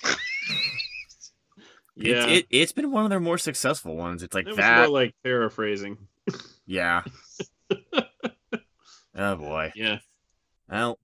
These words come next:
Speaker 3: I don't know. I, I don't have a problem with Robot Chicken sticking around.
Speaker 1: I don't
Speaker 3: It's
Speaker 1: either. I will say
Speaker 3: still
Speaker 1: some of
Speaker 3: funny.
Speaker 1: the more recent seasons have not been as great, but
Speaker 2: Mm.
Speaker 3: There've been some, there've been some choice Ninja Turtle skits, so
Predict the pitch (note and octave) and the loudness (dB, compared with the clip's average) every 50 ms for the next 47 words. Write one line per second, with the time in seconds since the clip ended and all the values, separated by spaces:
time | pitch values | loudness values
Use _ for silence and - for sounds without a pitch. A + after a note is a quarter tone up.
0 | _ - - B3+ C4+ A#3 G#3 F#3+ F3+ F#3 F3+ F3+ F3 D#3+ D#3 F3 F#3+ F3 D#3+ D#3+ | _ -4 0 2 2 4 4 4 4 4 4 4 4 4 2 2 0 0 -4 -6
1 | F3+ F3 D3+ A#2+ A2+ A2 G2 F#2+ F#2 G#2+ G#2+ G#2+ G#2 G#2 G2+ - G#2 G#2 G#2 G2+ | -6 -8 -8 -8 -10 -10 -12 -14 -12 -12 -10 -10 -10 -12 -14 -10 -8 -8 -8 -6
2 | G2+ G2+ G2 - - G#2 F#2+ G2+ G2 - - - A2+ - - G2 G2 G2+ D3 A#3 | -6 -8 -8 -8 -10 -12 -10 -12 -14 -14 -12 -12 -12 -10 -8 -6 -4 -2 0 2
3 | C#4 A#3+ G#3+ A#3 A#3+ A#3+ A#3 A#3 A3+ G3+ F3+ F#3 G#3 A3 G#3 - - G#3 G3 F#3+ | 4 6 6 6 6 6 4 4 4 2 2 4 4 2 2 2 2 2 2 4
4 | A#3 A#3 G3+ F#3+ F3+ F3 A2+ A2+ A2+ A2+ - - - F3 F3 F3 E3+ D3+ D3 D#3+ | 4 2 2 2 0 0 0 0 0 0 0 -2 -4 -4 -2 0 0 2 2 0
5 | D#3+ D#3 - D#3+ D3 C3 - - D3+ C#3+ C3+ C3 C3+ B2+ B2+ B2+ B2 A#2+ B2+ C#3+ | 0 -2 -2 -4 -6 -6 -4 -4 -2 -2 -2 -4 -6 -6 -6 -8 -8 -10 -14 -18
6 | D3 - - C#3 C3 C3 C3 B2 A2+ - - C#3+ B2+ A#2 A2+ G#2+ G#2 - A2 A2 | -16 -12 -8 -6 -4 -2 -2 -2 -4 -2 0 0 0 0 0 -4 -6 -8 -6 -4
7 | A#2+ A#2+ A2 A2+ - - - A2+ G#2 G2 G2 A2 - _ - E2+ F2 E2 - - | -4 -4 -4 -6 -8 -8 -4 -4 -2 -2 -4 -6 -8 _ -12 -10 -10 -10 -10 -12
8 | _ - - - _ _ _ _ - F#2 F#2+ G2 F#2 - - - B2 C3 C3 E3 | _ -20 -20 -20 _ _ _ _ -10 -8 -8 -8 -8 -8 -2 0 0 2 4 4
9 | D#3+ D3 - - D#3+ D3 C3+ B2 C#3+ E3 D#3 C#3 - - D#3 D#3 B2+ B2+ - - | 4 4 6 6 4 4 4 4 4 4 4 4 2 0 0 0 0 0 -2 -2
10 | C3 A#2 G#2 - - - - D3 C#3 C3+ B2+ B2+ - - B2+ B2+ B2 A2+ A2+ A2 | -2 -2 -2 -4 -6 -4 0 2 2 2 2 0 -2 -2 -2 -2 -2 -2 -4 -6
11 | - - A#2+ A2+ G#2 G2+ F#2+ - - - - G#2+ G2+ F#2 - - - - - A2+ | -4 -4 -4 -2 -2 -4 -6 -8 -8 -4 -2 -2 -2 -4 -6 -12 -10 -6 -2 -2
12 | G#2+ G#2+ G#2 G#2+ | 0 0 0 0